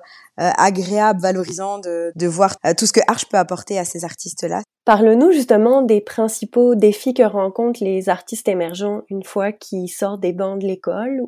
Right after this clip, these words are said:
Speaker 2: ou quand ils ont décidé de se lancer dans une carrière professionnelle. J'imagine qu'il y en a beaucoup, mais peut-être que tu peux, euh, en cibler quelques-uns.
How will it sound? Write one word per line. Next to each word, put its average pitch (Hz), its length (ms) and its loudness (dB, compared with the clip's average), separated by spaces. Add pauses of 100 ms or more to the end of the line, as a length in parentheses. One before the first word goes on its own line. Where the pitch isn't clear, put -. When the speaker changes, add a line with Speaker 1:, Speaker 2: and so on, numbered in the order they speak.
Speaker 2:
ou 180 240 -10
quand 190 120 -8
ils 185 140 -8
ont 185 80 -6
décidé 196 540 -2
de - 40 -14
se 254 60 -4
lancer 190 360 -4
dans 202 160 -4
une 185 180 -8
carrière 180 360 -8
professionnelle. 185 680 -12 (320)
J'imagine 220 380 4
qu'il 247 100 0
y 208 40 2
en 202 40 4
a 185 100 0
beaucoup, 196 440 -8 (220)
mais 180 180 -4
peut-être 190 360 -4
que 190 100 -6
tu 175 200 -10
peux, 214 280 0
euh, 185 120 -4
en 196 140 -6
cibler 196 380 -2
quelques-uns. 185 520 0